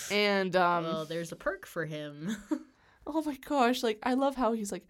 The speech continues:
Speaker 1: "Okay, so we're going to the pond."
Speaker 2: Yes, this is the perk. <laughs>
Speaker 1: And, and this is,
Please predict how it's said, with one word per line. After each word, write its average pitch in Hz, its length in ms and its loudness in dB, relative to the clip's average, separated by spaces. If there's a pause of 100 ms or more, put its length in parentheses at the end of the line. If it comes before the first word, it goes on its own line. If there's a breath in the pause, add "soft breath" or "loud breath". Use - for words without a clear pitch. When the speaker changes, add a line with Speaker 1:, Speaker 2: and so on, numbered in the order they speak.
(400 soft breath)
Speaker 1:
"Okay, 226 300 -4
so 202 200 4
we're 185 100 0
going 208 240 -4
to - 80 -10
the - 80 -10
pond." 175 560 0 (160)
Speaker 2:
Yes, - 460 -16 (140)
this - 180 -18
is 156 120 -18
the - 120 -20
perk. - 340 -20
<laughs> 220 120 -12
Speaker 1:
And, 240 160 -4
and 320 200 -2
this 392 140 -8
is, 453 100 -4